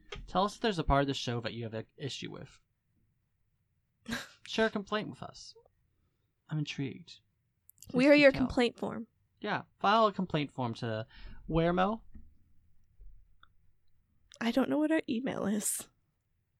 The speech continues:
Speaker 2: But you can find us on our social media.
Speaker 1: <laughs> Our email's bingersanime edition at gmail dot com.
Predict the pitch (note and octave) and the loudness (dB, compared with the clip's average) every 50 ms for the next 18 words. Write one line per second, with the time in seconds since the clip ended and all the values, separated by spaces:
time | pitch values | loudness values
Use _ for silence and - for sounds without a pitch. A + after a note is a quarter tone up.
0 | _ _ _ _ _ - _ - - - _ - - B3 G#3+ - C#4+ D#4+ D4 A#3 | _ _ _ _ _ -20 _ -20 -20 -20 _ -12 -8 -6 4 8 10 10 12 10
1 | G#3+ - - - - - B3+ E4 F4 - D4 D4+ D4+ F4+ - F4+ C#4+ C#4+ D#4+ - | 10 8 4 0 0 6 8 8 8 8 6 4 4 4 2 2 2 0 0 -4
2 | D#4 D4 - - D#4+ D#4 E4 - - - - - - - - - - - - - | -6 -8 -8 -8 -8 -10 -6 -6 -4 -4 -4 -8 -4 -2 -2 -2 -2 -4 -10 -12
3 | - - - - - - - _ - - - - - - - - - - - C3+ | -14 -16 -16 -18 -18 -20 -20 _ -20 -16 -16 -14 -12 -10 -8 -8 -8 -8 -8 -12
4 | - - C#3+ C#3 C3+ C3+ - - C3+ C3+ C3+ - C3+ B2 B2+ E3+ - _ _ D3+ | -10 -10 -10 -8 -8 -8 -6 -4 -4 -4 -2 -2 -2 -2 -2 -6 -12 _ _ -6
5 | C3 A#2+ A#2+ A#2 A2+ A2 A2 A2 A2+ - - B2+ - A2 - - - G2 - C3 | -6 -4 -4 -6 -6 -6 -6 -8 -10 -10 -14 -14 -12 -10 -10 -10 -10 -10 -10 -12
6 | E3 A#3 - _ - B2 A#2+ - A#2 A2 - - - B2 B2 - - - - D3 | -12 -14 -18 _ -16 -16 -14 -12 -12 -12 -10 -10 -12 -12 -14 -16 -16 -16 -14 -14
7 | D#3 | -14